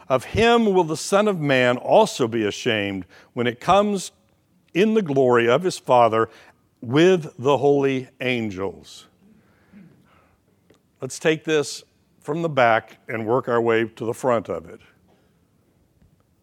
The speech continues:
There is going to come an event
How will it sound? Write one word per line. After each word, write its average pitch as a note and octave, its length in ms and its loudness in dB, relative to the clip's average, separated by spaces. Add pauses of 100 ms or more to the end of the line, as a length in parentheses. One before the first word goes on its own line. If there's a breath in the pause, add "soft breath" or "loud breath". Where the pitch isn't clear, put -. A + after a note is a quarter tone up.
(440)
There E3 200 2
is D#3 120 -2
going G3+ 380 2
to A3 80 -4
come G3+ 220 -2
an G3 80 -2
event D#3 580 -4